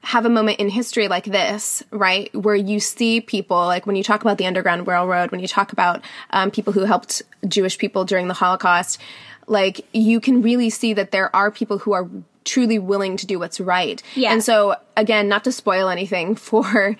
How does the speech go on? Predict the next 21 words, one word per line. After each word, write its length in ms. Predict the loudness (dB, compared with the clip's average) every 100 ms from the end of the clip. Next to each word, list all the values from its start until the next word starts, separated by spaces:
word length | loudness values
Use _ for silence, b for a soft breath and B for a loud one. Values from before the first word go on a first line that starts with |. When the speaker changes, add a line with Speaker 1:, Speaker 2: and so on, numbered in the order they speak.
| B B
Speaker 1:
for 100 | -6
The 80 | -2
Devil 200 | -2 -2
Next 200 | -8 -4
Door, 320 | 0 2 2
but, 140 | 2 0
like, 260 | 0 -2
his 360 | -4 -2 0 0
family 560 | 0 0 -2 -4 -6 B B B
very 320 | 0 2 2
much 520 | 0 0 -2 -6 -8 -8
is 180 | -2 -2
still 340 | -2 -2 -2 -2
kind 260 | -2 -2
of 140 | -2 0
like, 420 | 0 -2 -8 -20 b b b b b _ _ -2
'cause 420 | 2 2 2 -4 -8
tw-, 180 | -10 -8
you 640 | -10 -6 -4 -2 2 2
kind 200 | 2 0
of, 160 | 0